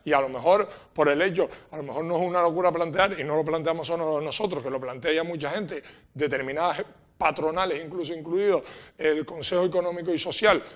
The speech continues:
Vamos, son muchos los ámbitos que, que plantean y están poniendo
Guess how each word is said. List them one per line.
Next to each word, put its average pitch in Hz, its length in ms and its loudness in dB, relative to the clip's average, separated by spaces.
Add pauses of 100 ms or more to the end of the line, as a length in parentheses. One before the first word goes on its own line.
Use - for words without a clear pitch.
Vamos, 170 240 4
son 190 320 0 (280)
muchos 180 420 -2
los 165 100 -2
ámbitos 220 400 -6
que, 170 200 -12 (160)
que 139 200 0
plantean 147 420 -10
y 185 40 -10
están 170 200 -12
poniendo 190 460 -6